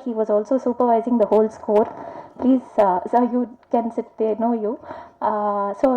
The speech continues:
he, uh, this is his first, uh, he's getting introduced, his first Tamil, uh, film-ல he sung. He sung other songs also, இந்தியும் பண்ணியிருக்காரு. And, um, so பிரசாந்த், uh, I'm missing பிரசாந்த் here.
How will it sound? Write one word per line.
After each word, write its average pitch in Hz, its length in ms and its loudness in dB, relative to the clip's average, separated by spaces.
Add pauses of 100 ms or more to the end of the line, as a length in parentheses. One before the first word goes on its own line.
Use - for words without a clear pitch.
(120)
he, 233 220 -4
uh, 214 220 2
this 233 200 -6
is 294 120 0
his 269 180 -4
first, 294 520 0
uh, 190 300 2 (160)
he's 240 180 -6
getting 262 260 0
introduced, 247 580 -4
his 220 160 -8
first 247 340 -2
Tamil, 254 320 2 (120)
uh, 202 240 2
film-ல 302 520 4
he 220 120 -4
sung. 190 380 -4
He 233 80 -4
sung 254 320 0
other 226 220 2
songs 220 320 2
also, 202 280 0
இந்தியும் 254 420 0
பண்ணியிருக்காரு. 220 640 0 (680)
And, 220 500 -2
um, 190 400 -4 (1000)
so 320 80 6 (220)
பிரசாந்த், 294 500 4 (260)
uh, 202 220 0
I'm 202 180 0
missing 233 320 -2
பிரசாந்த் 247 500 0
here. 226 220 4